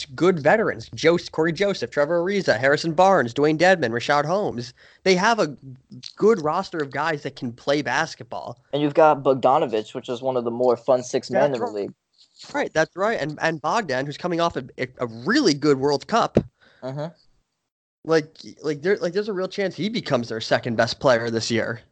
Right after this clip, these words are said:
Speaker 2: Uh, uh, it's a possibility. And I think, you know, everything you, you, you, you just gave a really su-, succinct and fantastic summary of the Kings roster right there, Will.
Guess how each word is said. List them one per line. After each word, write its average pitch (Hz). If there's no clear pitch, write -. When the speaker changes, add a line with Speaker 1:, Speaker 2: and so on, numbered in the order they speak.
Speaker 2:
Uh, 160
uh, 165
it's 170
a 233
possibility. 139
And 135
I 139
think, 165
you 151
know, 147
everything 190
you, 139
you, 143
you, 143
you 143
just 196
gave 160
a 143
really 151
su-, -
succinct -
and 120
fantastic 139
summary 147
of 117
the 123
Kings 127
roster 120
right 107
there, 113
Will. 113